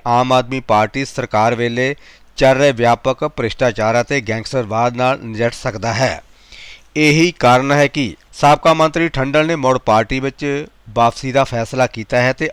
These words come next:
ਆਉਂਦੇ ਦਿਨਾਂ ਵਿੱਚ ਹੋਰ ਸਿਆਸੀ ਪਾਰਟੀਆਂ ਦੇ ਆਗੂ ਵੀ ਵੱਡੀ ਗਿਣਤੀ ਵਿੱਚ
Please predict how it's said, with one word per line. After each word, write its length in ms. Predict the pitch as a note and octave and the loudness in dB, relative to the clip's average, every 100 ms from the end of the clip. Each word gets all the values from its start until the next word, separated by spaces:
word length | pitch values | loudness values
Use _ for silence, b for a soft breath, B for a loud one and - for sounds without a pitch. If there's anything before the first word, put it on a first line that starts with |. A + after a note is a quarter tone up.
| - | -4
ਆਉਂਦੇ 340 | B2 B2 C3+ | -6 -2 -2
ਦਿਨਾਂ 280 | A2+ A#2 C3 | -2 -2 0
ਵਿੱਚ 240 | C3 A#2 G2+ - - | 0 0 -8 -10 -2
ਹੋਰ 200 | C#3 D#3+ | 0 0
ਸਿਆਸੀ 440 | - D#3 D3+ E3 D#3+ | 2 2 2 -2 0
ਪਾਰਟੀਆਂ 440 | B2 A#2+ A#2 C3 C3+ | 4 4 2 -2 2
ਦੇ 180 | D3 - B2 | 0 0 -2
ਆਗੂ 300 | A#2+ B2 C3+ | -2 -2 0
ਵੀ 120 | D3 | 0
ਵੱਡੀ 340 | B2+ A2 B2 | 0 0 0
ਗਿਣਤੀ 300 | A2 G#2+ B2+ | -2 -4 -4
ਵਿੱਚ 240 | B2+ B2+ | -4 -4